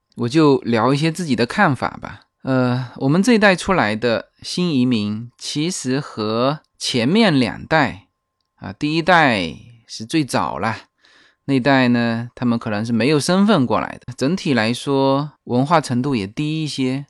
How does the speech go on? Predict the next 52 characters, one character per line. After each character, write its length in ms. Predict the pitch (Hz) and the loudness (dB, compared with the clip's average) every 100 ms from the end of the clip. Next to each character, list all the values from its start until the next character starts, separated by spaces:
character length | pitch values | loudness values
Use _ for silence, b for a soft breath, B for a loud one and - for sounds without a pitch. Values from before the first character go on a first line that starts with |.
| - | -10
啊， 100 | 110 | -8
所 160 | - | -4
以 60 | 135 | -2
说 140 | 147 | -2
他 100 | 147 | -2
们 140 | 147 139 | 0 2
有 120 | 110 | 2
的 100 | 123 | 2
到 200 | 165 165 | 2 2
现 300 | - 233 175 | 4 4 4
在 200 | 156 113 | 4 2
为 160 | 90 98 | 0 -6
止 280 | - - - | -10 -16 -16
还 240 | - - 135 | -6 2 4
没 180 | 135 | 4
有 140 | 151 127 | 4 4
拿 140 | 101 | 2
到 140 | 107 113 | 0 -2
身 300 | - 135 143 | -2 -2 0
份， 200 | 143 - - _ | -2 -4 -12 _
而 180 | - 139 | -6 -4
且 160 | 143 131 | -2 -2
是 100 | 160 | -2
负 240 | - 233 | -4 -2
债 240 | 190 196 117 | 2 2 2
过 200 | 104 82 | -2 -6
来 200 | - - | -10 -20
的 60 | _ _ _ _ _ | _ _ _ _ _
啊， 100 | - | -12
这 140 | 110 208 | -4 -4
是 220 | 143 101 - | -4 -8 -4
第 220 | 127 123 | -2 0
一 40 | |
批。 360 | 127 123 117 117 - _ | -2 -2 -2 -4 -12 _
那 80 | 156 | -2
第 180 | 214 262 | 6 8
二 140 | 254 | 8
批 260 | - 185 180 | 6 2 2
呢， 340 | 170 160 156 _ | 2 0 -6 _
他 100 | - | -8
就 140 | 143 156 | -4 -2
是 220 | 147 - - | -2 -4 -6
技 160 | - 202 | -2 0
术 140 | 175 | 4
移 100 | 131 | 4
民 180 | 117 104 | 4 0
过 140 | 107 95 | -2 -4
来， 280 | - 120 _ | -4 -14 _
他 120 | 147 | -2
有 160 | 139 98 | -2 -2
身 240 | 156 170 | -2 -2
份 220 | 220 147 | -2 -4